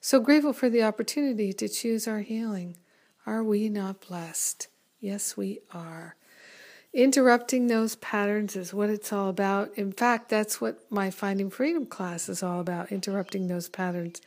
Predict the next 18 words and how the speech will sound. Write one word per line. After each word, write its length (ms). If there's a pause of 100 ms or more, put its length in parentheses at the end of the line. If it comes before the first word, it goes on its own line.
(580)
And 500 (960)
very 800
successful. 840 (1000)
That's 260
how 540 (440)
people 280
feel 540
when 240
they 160
break 340
those 280
patterns, 720 (100)
interrupt 600
them, 280 (320)
and 200
dissolve 540
them 320
permanently. 1120